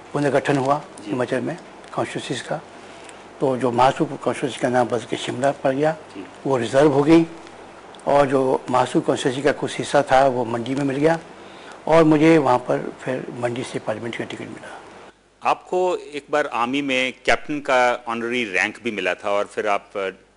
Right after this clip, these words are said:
Speaker 2: उस समय के राष्ट्रपति डॉक्टर एस राधाकृष्णन के एडीसी भी रहे।
Speaker 1: ठीक है, मुझे एडीसी बनाया गया।
Speaker 2: जी।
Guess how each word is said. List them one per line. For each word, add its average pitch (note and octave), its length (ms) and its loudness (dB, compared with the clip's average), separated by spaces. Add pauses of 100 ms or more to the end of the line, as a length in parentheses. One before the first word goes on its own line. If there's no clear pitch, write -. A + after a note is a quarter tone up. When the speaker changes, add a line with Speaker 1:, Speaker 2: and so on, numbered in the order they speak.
Speaker 2:
उस - 140 -14
समय A#2+ 180 -6
के A#2 120 -6
राष्ट्रपति G2+ 560 -6
डॉक्टर G2 340 -8
एस G#2 240 -8
राधाकृष्णन G2+ 640 -6
के G#2+ 240 -10
एडीसी A#2+ 320 -6
भी G2+ 80 -4
रहे। F3 180 2
Speaker 1:
ठीक - 80 -2
है, A2 160 -4 (500)
मुझे E3 280 6
एडीसी E3 300 4
बनाया D3+ 300 2
गया। C#3 260 2
Speaker 2:
जी। G#2+ 420 -14